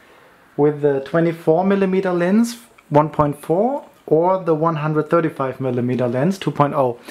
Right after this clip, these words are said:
So here we are, uh, near a shopping center, and I have the one hundred thirty-five millimeter lens at f two point two.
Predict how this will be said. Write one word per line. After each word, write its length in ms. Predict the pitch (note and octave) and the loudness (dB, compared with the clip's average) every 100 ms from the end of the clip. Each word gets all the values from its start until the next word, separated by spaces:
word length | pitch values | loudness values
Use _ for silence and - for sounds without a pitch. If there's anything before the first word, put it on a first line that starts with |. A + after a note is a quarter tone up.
| - - - | -18 -16 -10
So 440 | - C#3+ C#3+ C#3+ - - - - - - | 2 4 4 -2 -14 -20 -20 -20 -20 -20
here 240 | - G3 A#3 | 0 2 4
we 240 | G#3 F#3+ | 4 4
are, 360 | F#3 F3+ F3 D#3+ C#3+ C#3+ _ F3+ F#3+ | 4 2 0 -4 -14 -20 _ -10 0
uh, 180 | C3+ C#3 | 2 2
near 340 | E3 E3+ D3+ | 2 4 2
a 60 | D3 | 2
shopping 340 | F#3+ F#3+ D#3 | -2 -2 -4
center, 600 | - C#3 C#3 C#3+ F3+ C#4+ - _ _ _ _ - - - _ _ - | -2 -4 -2 0 0 -2 -12 _ _ _ _ -18 -18 -18 _ _ -6
and 500 | D3 C3+ C3+ C3+ C3 - - - - - - - - - - - - _ - | 0 2 2 0 -2 -14 -20 -20 -16 -16 -16 -20 -20 -20 -18 -18 -20 _ 0
I 80 | |
have 240 | D3 E3+ - | 2 0 2
the 80 | D3+ | 2
one 200 | D#3 D3+ | 2 -2
hundred 300 | D#3 D#3 D3+ | -2 0 0
thirty-five 480 | F#3+ A#3 G3 F#3+ | 0 0 -2 -2
millimeter 480 | F#3 E3+ E3+ E3 D#3+ | 0 0 2 2 2
lens 460 | D3+ D3 D3 C#3+ - | 2 2 0 -6 -6
at 200 | D3 - | -6 0
f 220 | C#3+ - | -2 -2
two 140 | - D3 | -2 -2
point 720 | - C#3 B2+ A#2+ - - - | 0 0 0 -2 -6 -12 -10
two. 380 | - F3 C4 | 2 2 2